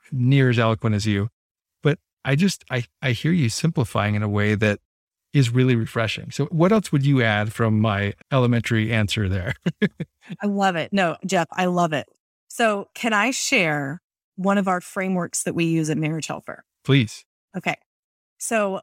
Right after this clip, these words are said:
Speaker 2: one of the things that we talk about is that there is a love path. It's, it, that's what we call it, a love path. There is a process to falling in love. If you follow this path, then you will fall in love and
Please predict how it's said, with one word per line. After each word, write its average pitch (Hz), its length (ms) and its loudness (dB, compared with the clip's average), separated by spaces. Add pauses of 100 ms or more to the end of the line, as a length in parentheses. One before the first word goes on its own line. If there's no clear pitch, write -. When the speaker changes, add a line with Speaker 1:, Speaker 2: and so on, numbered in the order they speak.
Speaker 2:
one 196 220 0
of 262 100 4
the 277 80 2
things 214 220 2
that 175 100 -4
we 175 100 -4
talk 156 260 -4
about 110 360 -2
is 170 540 -2 (260)
that 190 260 0
there 196 260 0
is 202 120 -2
a 190 100 0
love 170 380 -2
path. - 280 -8 (240)
It's, - 320 -8 (440)
it, 180 220 -4
that's 180 240 -2
what 202 160 0
we 208 100 0
call 165 240 0
it, - 100 -8
a 185 80 -2
love 170 200 0
path. - 260 -8
There 202 180 -2
is 202 100 -4
a 196 80 -2
process 226 580 0
to 220 100 -6
falling 170 400 2
in 165 140 -2
love. 156 200 -6 (760)
If 214 140 -4
you 202 120 -2
follow 262 600 0
this 196 220 -4
path, - 440 -8
then 196 260 2
you 196 120 4
will 185 160 0
fall 196 600 2
in 185 220 2
love - 360 -2 (720)
and 190 200 -2